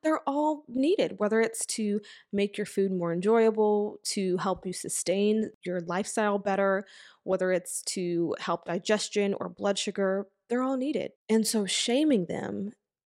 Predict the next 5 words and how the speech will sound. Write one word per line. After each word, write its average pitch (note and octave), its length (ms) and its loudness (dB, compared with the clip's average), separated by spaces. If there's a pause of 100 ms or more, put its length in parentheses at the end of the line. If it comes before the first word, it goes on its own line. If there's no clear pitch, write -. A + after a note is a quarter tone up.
is G#3+ 340 0
just A#3 540 -4 (400)
so - 400 -4
silly, A3+ 480 -2 (920)
period. - 420 -2